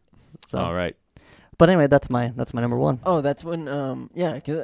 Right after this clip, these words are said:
Speaker 3: uh, we didn't even talk about how Mister Burns, uh,
Speaker 1: Mister Schnep-,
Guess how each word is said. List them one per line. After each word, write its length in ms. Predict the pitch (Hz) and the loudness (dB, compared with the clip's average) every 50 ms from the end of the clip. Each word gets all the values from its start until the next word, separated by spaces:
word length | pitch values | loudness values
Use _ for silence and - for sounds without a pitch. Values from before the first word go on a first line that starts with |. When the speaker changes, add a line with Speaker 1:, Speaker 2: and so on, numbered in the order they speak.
| 107 147 | -8 -8
Speaker 3:
uh, 40 | 156 | -8
we 140 | 151 156 143 | -6 -6 -6
didn't 140 | 151 147 | -6 -6
even 100 | 147 147 139 | -6 -8 -8
talk 160 | - 147 - | -8 -8 -6
about 100 | 139 135 | -6 -6
how 280 | 131 131 127 127 123 120 90 85 - _ _ _ | -4 -2 -2 -2 -4 -4 -8 -12 -20 _ _ _
Mister 260 | - 131 127 - 135 127 | -10 -10 -8 -8 -8 -8
Burns, 640 | 123 135 135 135 131 131 127 127 123 - - - _ _ _ _ _ _ _ _ _ _ - | -6 -6 -6 -4 -6 -8 -8 -10 -12 -14 -18 -20 _ _ _ _ _ _ _ _ _ _ -10
uh, 440 | 123 123 123 117 113 117 120 120 120 135 - _ _ _ _ | -8 -6 -4 -4 -6 -6 -8 -10 -12 -14 -18 _ _ _ _
Speaker 1:
Mister 340 | - - - - - - - | -14 -12 -10 -10 -10 -10 -12
Schnep-, 600 | 139 - - - - - 143 135 139 139 - - | -12 -12 -12 -12 -8 -4 0 2 2 2 2 0